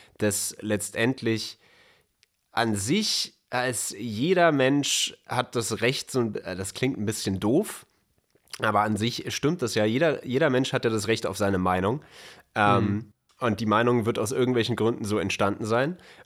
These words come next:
Speaker 1: Und jeder Mensch hat das Recht auf die Gefühlslage, in der er sich befindet. Wenn du jetzt wütend bist, ist das dein Recht, wütend zu sein.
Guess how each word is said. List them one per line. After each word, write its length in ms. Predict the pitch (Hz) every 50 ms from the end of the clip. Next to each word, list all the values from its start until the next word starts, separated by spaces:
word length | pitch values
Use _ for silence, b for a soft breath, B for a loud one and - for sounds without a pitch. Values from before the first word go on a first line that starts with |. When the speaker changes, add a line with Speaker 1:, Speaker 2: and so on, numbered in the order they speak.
| _
Speaker 1:
Und 160 | - 113 110 110
jeder 200 | 120 120 117 117
Mensch 240 | 113 117 120 -
hat 140 | 127 117 -
das 220 | 120 110 - - -
Recht 340 | 104 110 110 - - -
auf 140 | - 104 98
die 140 | - - 98
Gefühlslage, 680 | 107 101 - - 127 131 123 - - 104 98 101 98 101
in 80 | 95
der 180 | 90 95 92 92
er 40 | 90
sich 180 | 90 87 -
befindet. 420 | - 95 - 107 92 82 76 - -
Wenn 120 | 90 90
du 60 | 87
jetzt 200 | 90 90 - -
wütend 220 | 113 110 - 104 92
bist, 220 | 110 107 - -
ist 200 | - - - -
das 220 | 110 101 - - -
dein 240 | 101 - 101 101 101
Recht, 380 | 95 110 113 - - 117 104 107
wütend 280 | 127 147 - 107 98 -
zu 120 | - 98
sein. 340 | 85 87 80 80 90 107